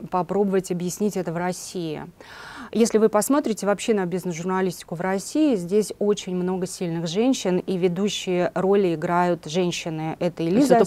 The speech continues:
Speaker 2: пул
Speaker 1: Осетинская,
Speaker 2: отбора был уже
Speaker 1: Татьяна.
Speaker 2: такой?
Speaker 1: Ну, все мы вышли из "Ведомостей", это один фактор. Другой фактор, я думаю, что,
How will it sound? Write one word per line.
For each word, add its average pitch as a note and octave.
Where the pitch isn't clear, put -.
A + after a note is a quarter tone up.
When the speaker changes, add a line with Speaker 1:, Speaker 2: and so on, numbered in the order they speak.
Speaker 2:
пул C#4
Speaker 1:
Осетинская, G#3
Speaker 2:
отбора F3+
был E3+
уже F#3+
Speaker 1:
Татьяна. A#3
Speaker 2:
такой? G#3
Speaker 1:
Ну, C#4
все -
мы E4
вышли B3
из G#3+
"Ведомостей", A3
это G#3+
один G3
фактор. -
Другой A#3+
фактор, B3+
я A3
думаю, A#3
что, A3